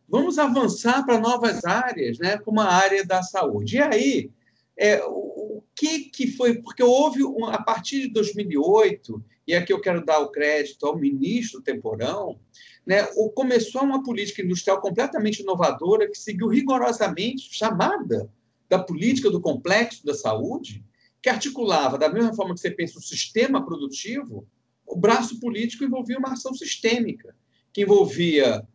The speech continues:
a atuação do Ministério da Saúde, em conjunto, usando o poder de compra, com financiamento do B N dez, da finep, um aparato regulatório da Anvisa e do N P I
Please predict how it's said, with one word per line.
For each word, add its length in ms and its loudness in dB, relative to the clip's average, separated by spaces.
a 60 -2
atuação 440 2
do 120 -6
Ministério 500 -2
da 100 -2
Saúde, 800 -2
em 140 -2
conjunto, 1000 0
usando 360 4
o 40 -2
poder 280 2
de 80 -6
compra, 640 0
com 80 -6
financiamento 800 0
do 80 -8
B 140 2
N 100 -2
dez, 380 4
da 100 -2
finep, 760 -2
um 60 2
aparato 480 2
regulatório 720 0
da 80 2
Anvisa 500 -4
e 40 -20
do 100 -4
N 160 -2
P 160 -4
I 320 -2